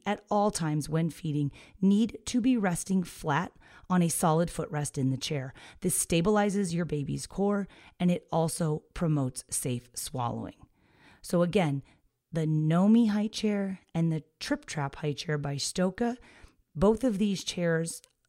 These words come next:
a little bit on the pricier side. You certainly can find safe, more affordable alternatives, but I love these chairs because they grow with your baby. You're not going to need to go and get a new chair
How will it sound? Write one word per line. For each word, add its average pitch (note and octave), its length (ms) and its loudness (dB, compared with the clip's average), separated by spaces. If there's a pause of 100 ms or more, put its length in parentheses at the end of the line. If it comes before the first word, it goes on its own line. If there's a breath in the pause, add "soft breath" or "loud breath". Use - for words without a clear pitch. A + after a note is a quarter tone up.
(160)
a G3+ 80 0
little C4 300 2
bit D#4 120 0
on D4+ 140 6
the D4 80 6
pricier F#3+ 520 -2
side. F#3+ 300 -2
You F3 80 -2
certainly G3 560 0
can E3+ 340 -4
find D#3 380 -2
safe, E3 420 -6 (280 loud breath)
more D#3+ 200 -2
affordable A3 480 0
alternatives, C#3 640 -4 (280 loud breath)
but E3+ 120 -2
I F3 120 2
love F#3+ 320 0
these A#3 240 -2
chairs D#3 400 -2
because E3 300 -4
they D3+ 160 -6
grow D#3 520 -2
with D#3 260 -8
your - 180 -20
baby. F3+ 420 -2 (280 loud breath)
You're F3 140 0
not E3+ 320 0
going F#3+ 260 0
to G3 100 -2
need E3 260 -2
to - 80 -4
go D3+ 400 -2
and D#3+ 180 0
get D#3 160 -4
a D#3 80 0
new D#3 180 2
chair D3 460 -2